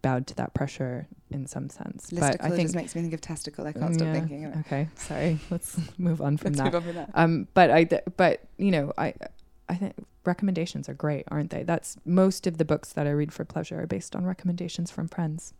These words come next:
Speaker 2: Yeah, exactly. Well, otherwise, how are you gonna pick? I think also one of the things I love about buying books in bookshops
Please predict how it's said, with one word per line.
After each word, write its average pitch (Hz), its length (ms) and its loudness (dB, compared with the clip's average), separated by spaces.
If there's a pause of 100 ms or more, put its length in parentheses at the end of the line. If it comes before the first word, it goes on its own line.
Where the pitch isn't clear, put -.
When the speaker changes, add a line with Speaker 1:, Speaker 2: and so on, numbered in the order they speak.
(180)
Speaker 2:
Yeah, 180 320 -8 (300)
exactly. 180 500 -6
Well, 196 120 2
otherwise, 214 340 2
how 196 120 -2
are 196 60 0
you 185 120 -2
gonna 170 180 -6
pick? - 280 -6 (260)
I 196 60 2
think 233 220 2
also 196 400 2 (400)
one 208 220 2
of 202 140 -4
the 185 60 -8
things 180 320 -4
I 180 160 6
love 175 280 6
about - 380 2 (220)
buying 170 220 4
books 165 240 0
in 160 120 0
bookshops - 640 2